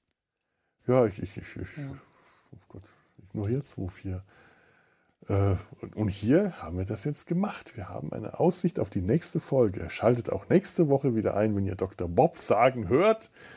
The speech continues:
Speaker 1: Ähm, Muppet Show. Jetzt habe ich vergessen, was Doktor Bob sagt.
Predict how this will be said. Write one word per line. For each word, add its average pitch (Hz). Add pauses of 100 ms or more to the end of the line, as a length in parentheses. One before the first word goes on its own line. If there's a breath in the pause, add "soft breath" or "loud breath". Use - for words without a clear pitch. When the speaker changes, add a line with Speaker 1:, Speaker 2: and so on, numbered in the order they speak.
(760 loud breath)
Speaker 1:
Ähm, 101 (1120 loud breath)
Muppet 95
Show. 82 (480 soft breath)
Jetzt -
habe 87
ich 85
vergessen, 95
was 92
Doktor -
Bob 98
sagt. -